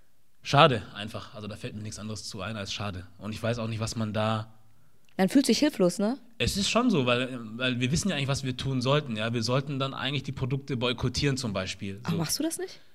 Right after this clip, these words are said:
Speaker 1: Ich kauf eh kein Nestle-Zeug.
Speaker 2: Okay,
Speaker 1: So.
Speaker 2: sehr gut.
Speaker 1: Also ich hab kein Nestle-Zeug. Ich muss
Speaker 2: Ja.
Speaker 1: zugeben, ich hab vor irgendwann mal, vor ein paar Monaten irgendwann KitKat gekauft. So,
Speaker 2: Ja.
Speaker 1: weil ich einfach,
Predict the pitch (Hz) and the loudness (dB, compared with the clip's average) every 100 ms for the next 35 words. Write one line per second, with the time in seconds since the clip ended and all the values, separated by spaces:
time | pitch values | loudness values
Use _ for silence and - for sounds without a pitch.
0 | - - - - 160 156 147 147 101 95 | -20 -14 -6 -4 -2 -4 -6 -6 -6 -8
1 | 104 98 95 98 - 160 - 160 160 196 | -10 -10 -10 -10 -6 -2 0 0 0 -2
2 | 190 226 117 151 - 135 117 113 113 - | -2 -4 2 2 2 0 0 0 -4 -8
3 | 101 104 87 - 160 185 175 165 151 156 | -10 -10 -8 -4 -2 -2 0 0 0 -2
4 | - 143 139 - 160 151 143 151 151 139 | -2 -4 -4 -4 -4 -2 -2 0 2 2
5 | 151 143 - - - - - - - 131 | 0 -4 -12 -20 -20 -20 -20 -20 -8 -6
6 | 127 131 135 135 147 147 139 139 143 - | 2 4 6 4 2 0 -2 -6 -6 -10
7 | - - - 131 127 117 - - - 104 | -18 -14 -4 -2 0 2 2 2 0 -4
8 | 107 - 101 - - - - - - - | -6 -8 -8 -10 -14 -18 -20 -20 -14 -8
9 | 107 196 196 202 - 113 117 127 127 | -4 2 2 2 -4 -8 -6 -6 -8